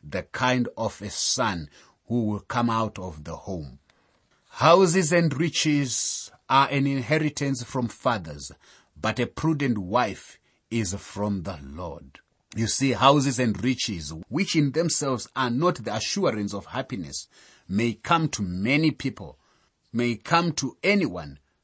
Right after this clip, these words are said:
by matter of course as an ancestral inheritance.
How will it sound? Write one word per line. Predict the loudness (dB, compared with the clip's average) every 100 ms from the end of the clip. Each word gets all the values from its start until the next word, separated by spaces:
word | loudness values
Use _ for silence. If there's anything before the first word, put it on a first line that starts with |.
| _ -12
by | -2 0 2
matter | 2 2 2 2 0
of | -2 -6 -10
course | -4 -2 -2 -4 -8 -2
as | 2 2 0
an | -4 -6 -6
ancestral | -8 -6 -2 0 0 -2 -2 -2 -2
inheritance. | -6 -8 -6 -6 -6 -10 -18 -18